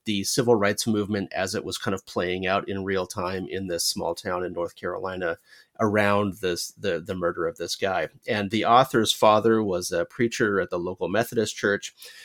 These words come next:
His, the father was very active in ci-, or he had a very strong opinion of civil rights, where he was in favor of civil rights. And so,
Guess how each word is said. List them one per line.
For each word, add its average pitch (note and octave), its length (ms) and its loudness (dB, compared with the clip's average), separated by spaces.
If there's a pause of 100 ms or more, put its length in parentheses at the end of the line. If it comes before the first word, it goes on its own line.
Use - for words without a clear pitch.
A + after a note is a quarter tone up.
(200)
His, - 420 4
the A#2 140 -4
father A#2 460 6
was G2+ 240 0
very G#2+ 640 2 (880)
active B2+ 580 4
in B2 200 4
ci-, A#2 160 0
or A2+ 100 4
he A2 80 6
had G#2+ 140 2
a G2+ 40 0
very G#2+ 460 4
strong G#2 460 0
opinion A2+ 340 0
of G#2+ 80 0
civil G#2+ 260 0
rights, G2 320 0
where G2 120 -2
he G#2+ 100 -4
was G2 140 -4
in F2 100 -6
favor G2+ 300 0
of G#2 80 -4
civil G#2 260 -2
rights. G2 320 -4
And F#2+ 140 -6
so, G2 300 -2